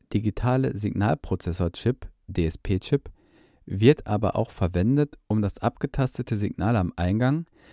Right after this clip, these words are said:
welches eine Größe von einhundertzwölf Kilobits pro Sekunde besitzt, auf gerade mal ein Zwanzigstel, also fünf Komma sechs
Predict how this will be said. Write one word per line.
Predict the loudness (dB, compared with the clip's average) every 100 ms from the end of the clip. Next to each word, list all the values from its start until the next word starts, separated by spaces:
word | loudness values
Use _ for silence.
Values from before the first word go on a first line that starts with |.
| -4
welches | 2 2 0
eine | -2 0 0
Größe | 2 2 2 -2
von | -4 -4
einhundertzwölf | -2 0 0 0 -2 -4 0 0 0 -8
Kilobits | -4 0 0 2 2 2 -2 -20 -10
pro | -2 0
Sekunde | 0 -4 0 2 2
besitzt, | 0 0 -2 -2 -14 -20 -20 -20 -10
auf | -6 -6 -4
gerade | 0 2 2
mal | 2 0 -2 -2
ein | 0 0
Zwanzigstel, | -2 0 2 2 0 -6 -4 -2 0
also | 0 -2 -2
fünf | 0 0 0 -2
Komma | 0 2
sechs | 2 -2 -8